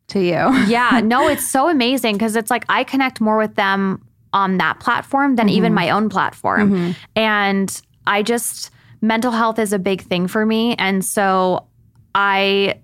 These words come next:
Speaker 2: <laughs> like, I, for me, it's just, like, what I can do by paying forward, you know, like,
Speaker 1: Mm-hmm.
Speaker 2: I've gotten out of my darkest times. And so I'm like, how can I help others?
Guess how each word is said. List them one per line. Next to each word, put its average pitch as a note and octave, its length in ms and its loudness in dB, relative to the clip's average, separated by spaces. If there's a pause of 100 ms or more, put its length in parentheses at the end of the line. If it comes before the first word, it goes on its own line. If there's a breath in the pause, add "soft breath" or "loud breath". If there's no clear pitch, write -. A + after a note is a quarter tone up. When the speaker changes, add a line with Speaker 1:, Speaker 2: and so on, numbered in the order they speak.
Speaker 2:
<laughs> - 120 -20
like, - 440 -6
I, G#3+ 240 0 (280 loud breath)
for C#4+ 180 0
me, C4 280 2
it's C#4+ 120 -4
just, A3+ 180 -2
like, A3 140 -2 (180)
what F#3+ 260 0
I G3 80 0
can G3 200 -2
do F#3+ 160 0
by F3 200 0
paying F3 320 -2
forward, D#3 440 0
you G3 80 0
know, F3+ 200 2
like, G#3+ 180 2
Speaker 1:
Mm-hmm. G#3+ 80 2
Speaker 2:
I've F#3+ 500 0
gotten F#3+ 340 0
out F3+ 220 0
of F3+ 240 -2
my F3+ 200 0
darkest F3 420 -4
times. D#3+ 460 -2
And F3 100 -2
so - 100 -4
I'm F3 80 0
like, E3 140 -2
how - 180 -2
can F#3+ 140 -4
I F3+ 60 0
help E3+ 280 -2
others? G3 580 0